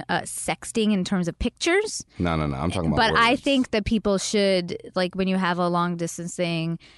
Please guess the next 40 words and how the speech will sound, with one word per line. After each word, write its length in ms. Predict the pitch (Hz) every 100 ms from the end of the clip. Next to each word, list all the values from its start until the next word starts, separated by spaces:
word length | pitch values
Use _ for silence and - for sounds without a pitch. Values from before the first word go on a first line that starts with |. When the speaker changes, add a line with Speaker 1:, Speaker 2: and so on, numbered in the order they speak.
| - _
Speaker 1:
you 140 | 185 180
gotta 220 | 175 180
have 140 | 190
phone 260 | - 190 180
calls. 440 | - 175 170 170
You 80 | 175
gotta 260 | 170 165 180
do 260 | 175 175
all 140 | 175 170
Speaker 2:
Paint 120 | 196
a 20 |
Speaker 1:
the, 220 | 175 175 -
Speaker 2:
picture. 120 | -
Speaker 1:
yeah, 200 | 185 165
yeah. 320 | 165 - - - _
Yep. 220 | - 233 - -
I 120 | 185
feel, 200 | - 202
I, 160 | 190 185 -
I 100 | -
agree 300 | 240 240 269
with 120 | 214
that 180 | - - - -
'cause 120 | - 175
it's 100 | -
hard 220 | 220 185
otherwise. 420 | - 170 - -
You're 80 | 180
never 260 | 175 160 165
gonna, 360 | 165 160 156 - - - - - - -
um, 400 | 226 226 220 220 - _ _ _ _ _ _ _ _ _ _ _ _ _ _ _ _ _ _ _ _ _ _ -
would 140 | 269
you 100 | 370
ever 180 | 330 277
do 140 | 262
a 40 | 254
long 200 | 240 220
distance 300 | 190 - 208
relationship 500 | 208 214 - 220 -
again? 240 | 208 226